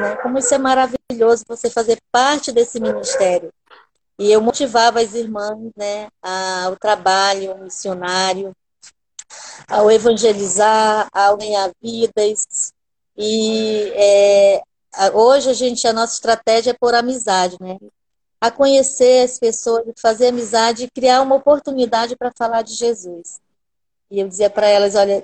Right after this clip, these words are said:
nós, é, só pra vocês terem uma noção,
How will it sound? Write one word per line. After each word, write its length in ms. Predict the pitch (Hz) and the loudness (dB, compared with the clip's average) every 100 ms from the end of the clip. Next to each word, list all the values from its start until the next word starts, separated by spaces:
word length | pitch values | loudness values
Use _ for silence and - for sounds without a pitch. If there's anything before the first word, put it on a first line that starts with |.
| _ 202 | _ -2
nós, 500 | 202 240 277 - - _ - 185 | 2 4 2 -2 -10 _ -12 -2
é, 300 | 202 202 190 | 2 2 0
só 380 | - - - 220 | -2 -8 -4 0
pra 100 | 233 | 0
vocês 360 | 247 247 240 | 0 0 0
terem 200 | 247 233 | 0 0
uma 140 | 233 220 | 0 -4
noção, 560 | 208 208 - 233 240 | -6 -8 -6 -6 -6